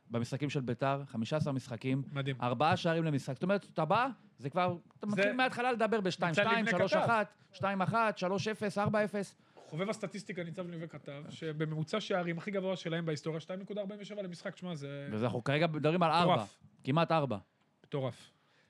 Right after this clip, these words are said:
Speaker 2: וקלאודימיר יש לו חלק גדול בזה, וכיף לראות אותו.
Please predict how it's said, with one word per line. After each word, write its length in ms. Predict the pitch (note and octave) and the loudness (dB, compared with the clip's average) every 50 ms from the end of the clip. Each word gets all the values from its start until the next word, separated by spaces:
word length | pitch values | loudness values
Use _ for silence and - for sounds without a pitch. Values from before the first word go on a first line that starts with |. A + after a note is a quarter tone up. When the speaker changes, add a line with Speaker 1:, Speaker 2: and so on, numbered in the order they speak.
| - _ - | -20 _ -4
Speaker 2:
וקלאודימיר 1040 | C3 C#3 D3 D3 D3 D3 D3 D3 D3+ D3+ D3+ D3+ D3 - E3+ D#3+ D#3 E3 E3+ F#3 F3+ | -2 0 2 2 2 2 2 2 2 2 2 0 0 0 0 0 0 0 0 -2 -2
יש 100 | E3 D3+ | -2 -2
לו 60 | D#3+ | -2
חלק 180 | D3+ E3 E3 | -2 -2 -2
גדול 220 | D3 D3+ D3+ F#3 G3+ | -2 -2 -2 -2 -2
בזה, 240 | G3 G#3+ G3+ G#3+ G3+ | -2 -4 -2 -2 -4
וכיף 260 | E3+ D3+ - E3 - D#3+ | -2 -2 -4 -4 -2 0
לראות 240 | D#3 D#3 F#3 F3+ | 0 0 0 0
אותו. 340 | G3+ G3 - G#3 G3+ G3 F#3+ | -2 -2 -2 -2 -2 -2 -4